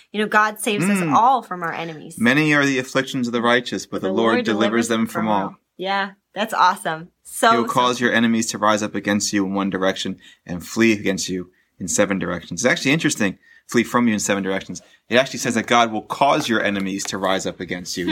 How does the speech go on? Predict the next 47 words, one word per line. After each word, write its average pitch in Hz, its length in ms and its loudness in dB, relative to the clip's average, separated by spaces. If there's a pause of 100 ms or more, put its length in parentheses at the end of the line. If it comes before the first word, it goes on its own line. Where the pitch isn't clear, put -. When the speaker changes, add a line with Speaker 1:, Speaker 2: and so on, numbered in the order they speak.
Speaker 1:
Hmm. 165 60 -2
Speaker 2:
ever 165 40 0
think 156 220 -4
about 110 260 -2
that? 92 240 -6 (160)
Speaker 1:
Yeah. 208 340 -6
Speaker 2:
But 185 120 4
I 123 80 4
guess 165 220 -2
that's 160 180 -2
part 151 260 0
of 131 180 -4
how 131 220 0
God 117 400 2 (960)
gives 117 240 0
us 135 280 2
a, - 280 -4
an 107 80 0
opportunity 107 560 0
for 98 220 -8
glory, 87 420 -6
that, 95 300 0 (200)
you 107 120 -2
know, 104 140 2
w-, 107 220 -4
without 113 440 2
enemies, 107 420 0
without 107 200 0
adversities, 104 520 -2
we'd - 80 -6
have 113 220 -2
no 107 140 2
Speaker 1:
Mm. 98 40 4
Speaker 2:
opportunities 101 560 -2
to 101 60 -8
be 95 180 0
exalted 98 560 0
or 90 80 -4
to 90 140 -10
be, 92 340 -4 (380)
um, 90 340 -6 (220)
to - 100 -6
grow 104 320 2
or 95 100 2
anything 98 380 -2
like 87 200 -6
that. 98 320 -2